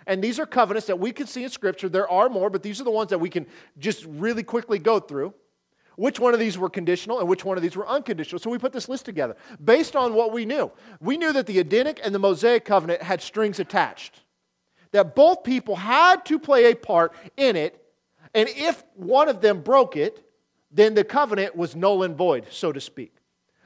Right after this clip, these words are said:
The Mosaic is the easiest to understand because essentially what happened is God went to Moses and says, "Moses,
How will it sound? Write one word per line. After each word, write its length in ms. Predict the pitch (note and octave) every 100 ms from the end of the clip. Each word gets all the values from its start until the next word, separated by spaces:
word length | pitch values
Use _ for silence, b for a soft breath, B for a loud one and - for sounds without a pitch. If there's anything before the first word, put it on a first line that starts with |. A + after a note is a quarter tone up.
| b
The 100 | G3
Mosaic 460 | C4 C#4 D#4+ D#4 -
is 120 | A3+
the 140 | G#3+
easiest 360 | A3 A#3+ G#3+ G3+
to 80 | G#3
understand 440 | F#3 E3 G#3+ E3
because 280 | F#3 G#3+ G3 B B
essentially 580 | G3 - - F4+ - A3+
what 140 | F3+
happened 400 | E3 F3 E3 E3 G3+ B B
is 180 | G#3+ C#3+
God 340 | C#3 C4+ D#4+
went 140 | C4+ -
to 100 | G3+
Moses 400 | F3 D#3+ F3 E3+
and 80 | F3
says, 180 | F3
"Moses, 400 | D3 A3 B3 A#3